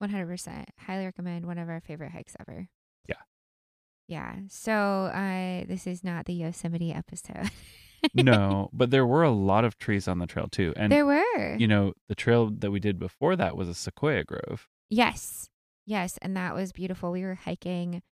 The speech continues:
Speaker 1: uh, essentially on top of five feet of snowpack.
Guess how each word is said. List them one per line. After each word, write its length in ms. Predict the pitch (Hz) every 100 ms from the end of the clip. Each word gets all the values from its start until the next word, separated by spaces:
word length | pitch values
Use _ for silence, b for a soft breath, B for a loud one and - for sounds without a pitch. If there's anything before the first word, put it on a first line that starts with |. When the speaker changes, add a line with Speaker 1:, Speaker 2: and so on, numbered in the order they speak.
| _ _ _ _ _
Speaker 1:
uh, 300 | 196 185 170 -
essentially 520 | 202 202 202 208 214 -
on 220 | 190 190
top 300 | - 180 185
of 240 | - 185 175
five 400 | - 175 165 170
feet 240 | 190 185
of 100 | 170
snowpack. 920 | - - 156 - - 240 339 _ -